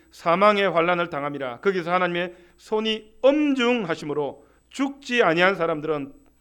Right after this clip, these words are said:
독한 종기로 치심을 당해 성읍의 부르짐이 하늘에 사무쳤더라라고 말합니다.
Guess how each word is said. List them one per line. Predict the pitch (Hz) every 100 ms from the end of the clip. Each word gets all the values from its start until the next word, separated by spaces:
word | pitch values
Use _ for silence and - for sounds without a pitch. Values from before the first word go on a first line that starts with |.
| _ _
독한 | 196 220 220 226 196
종기로 | 226 214 202 202 208 - _
치심을 | - 247 214 254 202
당해 | 156 151 143 - _ _
성읍의 | - 180 180 175
부르짐이 | 165 175 180 175 170
하늘에 | - 247 220 202
사무쳤더라라고 | 202 151 151 - 139 131 131 185
말합니다. | 139 113 107